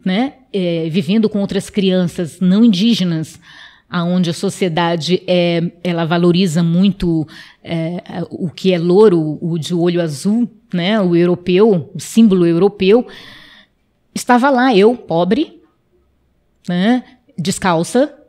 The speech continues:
com uma roupinha velha, com um botão atrás, e que eu achava linda, porque era a minha melhor roupa.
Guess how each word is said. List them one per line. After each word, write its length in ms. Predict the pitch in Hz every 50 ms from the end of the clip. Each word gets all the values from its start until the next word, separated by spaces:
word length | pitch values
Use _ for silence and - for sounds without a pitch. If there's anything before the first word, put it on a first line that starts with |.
| _ _ _ _ _ _ _ _ _ _ _ - -
com 180 | - - 196 190
uma 140 | 190 196
roupinha 400 | 190 175 196 - - 170 190 185
velha, 400 | 151 147 165 165 175 185 196 190
com 120 | 170 - 180
um 120 | 170 170
botão 360 | 160 170 170 170 - 175 165 170
atrás, 680 | 165 - - 170 165 170 175 190 220 220 226 226 - - -
e 180 | 196 170 170
que 260 | - - - 190 175
eu 140 | 175 170 170
achava 560 | 170 160 - - - 165 165 170 156 151 165
linda, 720 | 165 165 170 165 160 165 180 190 190 175 165 160 151 165 156
porque 800 | 151 - - 160 - - _ - - 165 151 151 156 156 151 151 -
era 180 | 151 170 175
a 20 | 175
minha 160 | 170 170 170
melhor 260 | 170 165 165 170 175
roupa. 460 | 139 143 165 156 156 - 170 156 -